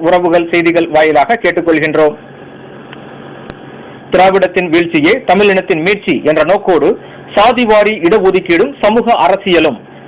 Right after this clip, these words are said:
என்ற தலைப்பில் எதிர்வரும் பதினேழு ஆறு இரண்டாயிரத்தி பதினேழு சனிக்கிழமை அன்று மாலை நான்கு மணிக்கு காரைக்குடி புதிய பேருந்து நிலையம் அருகே உள்ள தேவேந்திரர் மஹாலில் தமிழர் நடுவம் சார்பில் நடத்தப்படவிருக்கும்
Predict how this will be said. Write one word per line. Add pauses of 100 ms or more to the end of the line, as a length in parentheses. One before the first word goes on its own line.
(200)
என்ற (140)
தலைப்பில் (440)
எதிர்வரும் (360)
பதினேழு (240)
ஆறு (160)
இரண்டாயிரத்தி (100)
பதினேழு (160)
சனிக்கிழமை (100)
அன்று (400)
மாலை (180)
நான்கு
மணிக்கு (380)
காரைக்குடி (180)
புதிய (120)
பேருந்து
நிலையம்
அருகே (120)
உள்ள (480)
தேவேந்திரர் (140)
மஹாலில் (680)
தமிழர்
நடுவம்
சார்பில்
நடத்தப்படவிருக்கும்